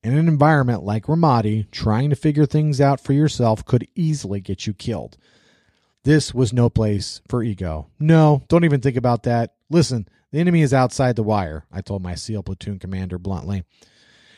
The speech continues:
Our enemies were the insurgents lurking in the city of Ramadi, not other coalition forces inside the wire, on the U S bases with us.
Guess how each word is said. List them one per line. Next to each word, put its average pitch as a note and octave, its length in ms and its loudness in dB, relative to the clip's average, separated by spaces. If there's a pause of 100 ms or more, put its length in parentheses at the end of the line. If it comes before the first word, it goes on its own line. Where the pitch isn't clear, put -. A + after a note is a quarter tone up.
(360)
Our D#3 280 6
enemies C3 480 2
were A#2 120 2
the A2+ 120 2
insurgents B2+ 600 0
lurking B2 340 0
in C3+ 120 0
the B2+ 60 2
city B2+ 280 0
of C3+ 100 4
Ramadi, G#2+ 540 0
not A2 300 0
other G#2+ 260 2
coalition G#2 580 0
forces G2+ 500 0
inside G2 460 -2
the G#2 80 0
wire, D#2 360 -4 (300)
on G2+ 200 2
the G#2+ 100 0
U G#2 160 2
S G#2 160 2
bases G2 500 -2
with G2 200 -2
us. - 260 -10